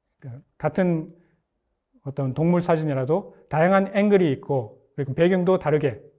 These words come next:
뭐 낮, 밤, 아까 저 말씀드렸듯이 그리고 예를 들어서 사인이 있-, 있다.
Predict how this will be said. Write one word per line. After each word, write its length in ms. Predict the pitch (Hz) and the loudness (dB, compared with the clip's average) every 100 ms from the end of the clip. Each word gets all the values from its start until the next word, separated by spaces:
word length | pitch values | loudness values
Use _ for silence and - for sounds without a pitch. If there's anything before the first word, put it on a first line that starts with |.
| _ _ _ - | _ _ _ -12
뭐 360 | 123 123 139 127 | -8 -8 -10 -4
낮, 320 | 143 147 - _ _ | -4 -4 -8 _ _
밤, 320 | 143 139 143 - _ _ _ | -4 -4 -6 -10 _ _ _
아까 220 | 156 151 | -6 -4
저 240 | 143 143 143 - - | -2 -4 -6 -12 -8
말씀드렸듯이 800 | 139 147 135 123 135 196 214 - _ _ _ _ | -6 -4 -4 -4 -4 -4 -6 -12 _ _ _ _
그리고 640 | - 160 151 139 - - _ _ | -2 2 2 0 -6 -20 _ _
예를 140 | 156 156 | -4 -2
들어서 280 | 143 147 131 | -2 -2 -6
사인이 380 | - 220 214 | 0 2 2
있-, 260 | 143 - 190 | -2 -6 -8
있다. 280 | - 127 | -4 -4